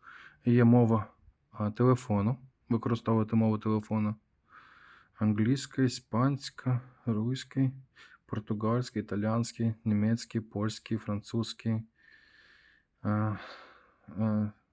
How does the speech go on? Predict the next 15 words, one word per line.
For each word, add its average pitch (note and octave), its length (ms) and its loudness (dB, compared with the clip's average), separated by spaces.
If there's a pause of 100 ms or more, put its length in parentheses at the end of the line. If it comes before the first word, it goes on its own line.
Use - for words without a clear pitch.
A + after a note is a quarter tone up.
(760)
це A2+ 220 -4
стіна - 720 -2
не G#2+ 180 2
знаю. D#3 520 -4 (520)
Арабський, A2 580 -2
корейський, A2 840 -2
турка, A2+ 540 -6
український. A2 960 -4 (1200)
Е, G#2 520 0
це A2 160 -2
у G#2+ 80 0
нас, G#2+ 500 -4
е, G#2 340 -4 (240)
китайський, - 640 0
японський. A2 760 0